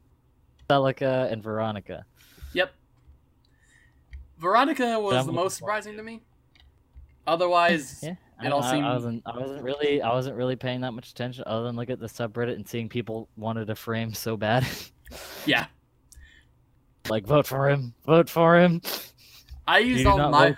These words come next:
Speaker 1: for him, you're a heathen.
Speaker 2: I used all my votes for Marissa,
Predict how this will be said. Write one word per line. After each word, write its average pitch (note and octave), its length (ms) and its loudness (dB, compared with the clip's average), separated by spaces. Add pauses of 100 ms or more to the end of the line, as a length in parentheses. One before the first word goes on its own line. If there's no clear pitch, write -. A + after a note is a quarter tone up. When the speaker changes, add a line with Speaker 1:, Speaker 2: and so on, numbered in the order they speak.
Speaker 1:
for D3 160 -14
him, C#3 60 -12
you're C3+ 200 -6
a B2 80 -8
heathen. C#3 500 -6 (800)
Speaker 2:
I D#3+ 100 6
used G3+ 260 2
all G3 140 4
my C#3+ 240 2
votes D#3 260 -4
for D#3+ 180 -4
Marissa, C#3+ 580 -4